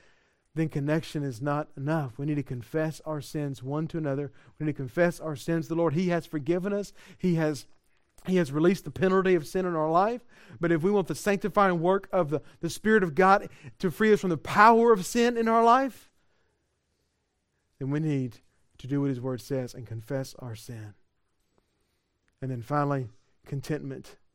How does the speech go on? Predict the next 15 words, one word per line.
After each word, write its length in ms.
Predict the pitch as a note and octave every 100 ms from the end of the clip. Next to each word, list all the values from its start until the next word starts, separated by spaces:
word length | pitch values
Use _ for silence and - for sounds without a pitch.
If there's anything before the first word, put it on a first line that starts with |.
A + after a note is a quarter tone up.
| _ -
Contentment 500 | D3 - F3 E3 D#3
is 120 | C#3
the 80 | C3+
cure 340 | - E3 D3+
for 480 | - D3 C#3 C3+ A2+
covetousness. 720 | - - B2+ A#2+ A#2+ A2 - _ _ _ _ _ _ _ _ _ _ _ _ _ _ _ _ _ _ -
I 40 | D#3+
want 80 |
to 60 | D3
read 180 | D3 C#3+
you 160 | C3+
what 220 | C3+ C#3 - - _ _ _ _ _ - - -
a 120 | C#3
Puritan, 560 | - D#3+ D3+ C3+ A2+ - _ _ _
um, 400 | C#3 B2+ A#2+ A2